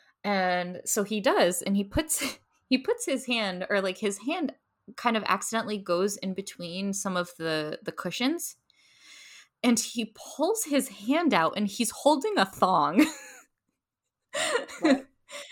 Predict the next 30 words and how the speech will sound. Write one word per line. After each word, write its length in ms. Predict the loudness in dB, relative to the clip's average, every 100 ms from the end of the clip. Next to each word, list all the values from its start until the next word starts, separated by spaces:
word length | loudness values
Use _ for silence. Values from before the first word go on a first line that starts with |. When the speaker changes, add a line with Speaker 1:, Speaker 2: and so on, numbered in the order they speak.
| 2
Speaker 1:
Yeah. 600 | 2 2 -6 -10 6 8 8 4 0 -6 -2
Speaker 2:
Wait, 160 | -2 0
what? 300 | 0 0 -6 -10 _ _ _ _ -12 -8 -8 -8 0 6 6
Speaker 1:
<laughs> 20 | 6 2
He 160 | 2 4
just, 200 | -2 -4 -10 -10 0
he 100 | 2
pulls 220 | 2 2
his 140 | 2 0
hand 100 | 2
out 80 | 4
and 100 | 4
he 100 | 4
looks 300 | 2 0 0
at 120 | 4
it 140 | 4 4
and 100 | 2
he's 160 | 0
just 120 | -2 -2
like, 160 | -2 -4 2
"Ah," 400 | 4 6 8 8
and 100 | 6 2
he, 100 | -2
like, 200 | -4 -6
chucks 340 | -4 -4 -2
it 80 | -4
across 400 | 0 2 0 0
the 120 | -4
room. 340 | -2 -6 -8 -12 -18 -6 2
And 380 | 4 6 2